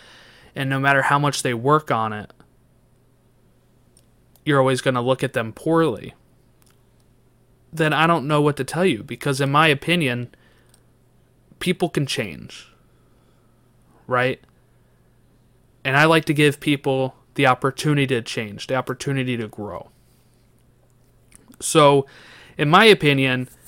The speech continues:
if Ezra Miller can prove that they are on the right path, I don't see why they cannot continue their role.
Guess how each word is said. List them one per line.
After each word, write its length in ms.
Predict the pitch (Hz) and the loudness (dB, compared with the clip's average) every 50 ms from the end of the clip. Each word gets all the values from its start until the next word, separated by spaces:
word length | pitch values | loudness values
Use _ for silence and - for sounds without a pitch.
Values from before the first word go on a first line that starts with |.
| - - _ _ _ _ - | -20 -20 _ _ _ _ 2
if 420 | 156 175 202 214 - - - - _ _ _ _ _ _ _ _ _ _ _ _ - - | 4 4 4 4 2 -6 -16 -16 _ _ _ _ _ _ _ _ _ _ _ _ -2 0
Ezra 240 | 151 160 - 185 170 | 2 2 2 2 2
Miller 320 | 156 151 143 117 - - | 2 2 0 0 -2 -6
can 200 | - - 127 120 | -8 -10 -10 -10
prove 600 | - - - 180 160 127 85 69 - - - _ _ _ _ _ _ _ _ - | -6 -2 0 2 2 2 0 -4 -12 -20 -20 _ _ _ _ _ _ _ _ -10
that 180 | 147 135 - | -10 -8 -4
they 420 | - 143 147 151 156 156 160 160 - _ _ _ _ _ _ _ _ _ _ _ _ _ _ _ _ _ _ _ _ _ _ _ _ _ _ _ _ _ _ _ _ _ _ _ _ _ - | -2 0 2 2 2 2 0 -4 -6 _ _ _ _ _ _ _ _ _ _ _ _ _ _ _ _ _ _ _ _ _ _ _ _ _ _ _ _ _ _ _ _ _ _ _ _ _ 0
are 180 | 147 143 143 - | 2 2 2 2
on 200 | 147 143 147 147 | 2 0 2 2
the 80 | 143 | 2
right 280 | 131 135 131 127 - - | 2 2 2 2 0 -4
path, 640 | - - - - - - - - - - _ _ _ _ _ _ _ _ _ _ _ _ _ _ _ _ _ _ _ _ _ _ _ _ _ _ _ _ _ _ _ _ _ _ _ _ - | -6 -10 -10 -10 -10 -16 -20 -20 -20 -20 _ _ _ _ _ _ _ _ _ _ _ _ _ _ _ _ _ _ _ _ _ _ _ _ _ _ _ _ _ _ _ _ _ _ _ _ 0
I 100 | 139 143 | 2 4
don't 180 | 156 170 170 160 | 4 2 2 0
see 160 | - 175 170 | 0 2 2
why 200 | 151 151 147 143 | 4 4 4 4
they 160 | 135 131 123 | 2 0 -2
cannot 600 | - - - - 147 143 135 120 113 110 - - _ _ _ _ _ _ _ - - | -2 -6 -6 -4 -2 -2 0 -2 -2 -4 -8 -12 _ _ _ _ _ _ _ -10 -4
continue 420 | - 143 135 - 139 135 131 127 | -4 -2 -2 -2 -2 -2 -2 -2
their 160 | 120 113 104 | -4 -4 -6
role. 300 | 101 107 80 78 - - | -8 -10 -12 -14 -16 -18